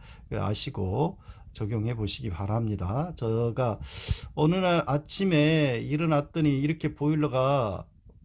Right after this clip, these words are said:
어, 이 꺼져 있어요. 그러니까 꺼져 있는 건 아니고 켜-, 그 아예 전원이 나가 있어요. 예?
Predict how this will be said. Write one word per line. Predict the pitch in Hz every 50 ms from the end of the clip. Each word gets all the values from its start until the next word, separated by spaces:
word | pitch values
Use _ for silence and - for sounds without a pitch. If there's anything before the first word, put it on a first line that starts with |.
| - - - - -
어, | - 123 117 113 117 117 120
이 | 127 135 131 123 - - - - - - -
꺼져 | - - 202 220 262 233
있어요. | 165 - - 117 104 120 123 101 82 - - - - - - - - - - - -
그러니까 | - 160 156 - -
꺼져 | - 247 262 262 285 285 285 285
있는 | 285 262 233 233 226 233
건 | 240 254
아니고 | 247 208 170 160 156 156 196 190 151 127 - -
켜-, | - - - 247 - - - - - - - - - - - - -
그 | - - 185 185 180 175 170 170 165 160 156 151 147 139 139 127 -
아예 | - 123 156 196 208 190 180 151
전원이 | - 170 185 190 180 170
나가 | 139 120 127 139 165
있어요. | 135 110 - - 110 98 104 120 127 107 87 85 - _ _ _ _ _ _ _ _ _ _ _ - -
예? | 127 135 151